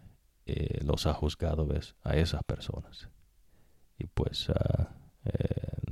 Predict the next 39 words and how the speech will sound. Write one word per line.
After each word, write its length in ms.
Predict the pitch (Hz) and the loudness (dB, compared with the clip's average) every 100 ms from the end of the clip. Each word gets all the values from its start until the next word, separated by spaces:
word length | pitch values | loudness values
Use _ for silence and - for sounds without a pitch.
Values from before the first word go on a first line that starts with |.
| - - | -4 -2
no 360 | 69 69 73 | 0 4 6
es 140 | 87 90 | 8 8
nada 280 | 87 87 | 8 8
agradable, 520 | 85 80 78 82 78 69 | 8 8 8 6 6 2
¿no? 180 | 69 | 2
Lo 160 | 71 69 | 2 -2
que 140 | - | -2
les 200 | - 80 | -4 -2
viene. 280 | 82 71 69 | 0 0 0
Pero 160 | - 80 | 4 8
bueno, 240 | 92 78 - - - - - - _ _ _ _ _ | 8 6 0 -20 -20 -20 -20 -20 _ _ _ _ _
en 220 | - 69 | 2 4
aquel 260 | 73 - 87 | 4 6 6
gran 180 | 85 87 | 8 8
día 220 | 80 78 | 8 6
el 80 | 76 | 4
Señor, 380 | - 76 78 73 | 4 6 6 6
¿ves? 340 | 71 - - - - - _ _ - | 2 0 -8 -14 -20 -20 _ _ -4
Eh, 160 | - - | -2 6
los 200 | 87 - | 8 8
destruye 560 | 90 - 78 73 73 - | 6 6 4 6 2 2
en 200 | 73 73 | 2 2
el 240 | 71 73 - | 0 -4 -4
Armagedón. 680 | - 65 67 - - - - - - - - - - - - - - - - - | 0 2 0 0 -2 -4 -6 -14 -20 -20 -20 -20 -18 -6 -4 -4 -6 -18 -20 -2
La 140 | 73 | 4
batalla, 420 | 71 71 76 78 71 | 4 6 6 6 4
¿no? 200 | 73 73 | 4 4
De 180 | 71 | 2
Dios 440 | 73 73 76 - - - - | 4 4 4 0 -10 -16 -10
con 500 | - 73 69 69 76 - | 0 0 2 -2 -4 -2
Lucifer 640 | 71 - 69 - 73 76 | -2 -2 -2 2 2 2
y 80 | 71 | 0
los 180 | 69 | -2
demonios 640 | - 76 76 71 71 73 76 | -2 2 2 2 0 -2 -2
y 40 | |
los 180 | 76 - | -4 -2
seres 240 | - - | -2 -2
caídos 540 | - - 71 - - - | -4 -4 -2 -2 -4 -6
que, 280 | - - | -6 -6